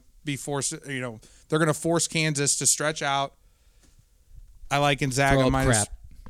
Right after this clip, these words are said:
Speaker 1: What?
Speaker 2: Throw up crap. That's a big Friedelism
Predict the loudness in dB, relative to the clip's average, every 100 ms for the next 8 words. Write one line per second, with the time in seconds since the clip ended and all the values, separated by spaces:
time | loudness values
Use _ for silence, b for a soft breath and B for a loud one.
0 | -20 -20 -20 -6 0 0 -2 -14 -20 -20
1 | -20 -20 -20 -20 -20 -20 -20 -20 -20 -20
2 | -14 -2 2 4 2 2 2 2 2 -6
3 | -20 -2 0 2 2 0 0 0 2 2
4 | 0 -2 -2